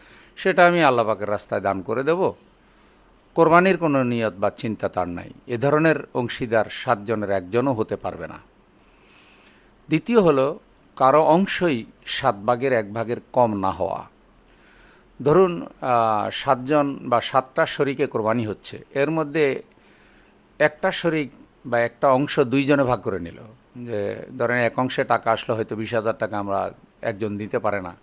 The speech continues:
সে আরেক শরিক নিল যে তুমি দশ দাও, আমি দশ দিই, তো আমরা দুইজনে অংশগ্রহণ করে, আহ, এক অংশ নিয়ে নেই, বিশ হাজার টাকার একটা ভাগ নিয়ে নেই, এভাবে কোরবানি হবে না।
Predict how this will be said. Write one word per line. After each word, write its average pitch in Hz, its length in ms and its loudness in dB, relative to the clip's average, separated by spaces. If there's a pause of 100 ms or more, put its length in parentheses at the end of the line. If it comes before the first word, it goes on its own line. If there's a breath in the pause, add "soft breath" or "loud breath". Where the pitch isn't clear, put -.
(480 soft breath)
সে - 140 -2
আরেক 160 280 4
শরিক 143 340 0
নিল 98 240 -6
যে 98 120 -6
তুমি 131 240 -2
দশ 127 240 2
দাও, 131 220 2
আমি 117 100 -2
দশ 107 180 0 (120)
দিই, 87 140 -12 (720 soft breath)
তো - 100 -20
আমরা 120 160 2
দুইজনে 147 460 2
অংশগ্রহণ 127 540 0
করে, 113 240 0 (100)
আহ, - 1080 -8
এক 107 100 -6
অংশ 120 220 -2
নিয়ে 110 260 -2
নেই, 98 160 -6
বিশ 104 200 -8
হাজার 113 260 0
টাকার 101 240 0
একটা - 180 -6
ভাগ 92 200 -6 (100)
নিয়ে 98 200 -8
নেই, 87 180 -14 (840 soft breath)
এভাবে 156 280 2
কোরবানি 156 400 -2
হবে 90 240 -6
না। 85 120 -16